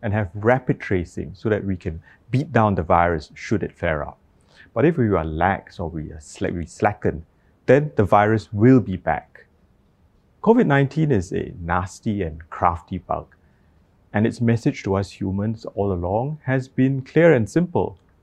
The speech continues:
It says, "Hey, we just want to replicate.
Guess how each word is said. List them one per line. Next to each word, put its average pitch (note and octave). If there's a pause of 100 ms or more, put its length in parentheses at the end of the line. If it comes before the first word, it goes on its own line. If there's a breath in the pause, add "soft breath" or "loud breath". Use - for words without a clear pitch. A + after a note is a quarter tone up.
(160)
It E3
says, D3+
"Hey, E3+ (420)
we G3
just E3
want G2+
to A#2
replicate. A#2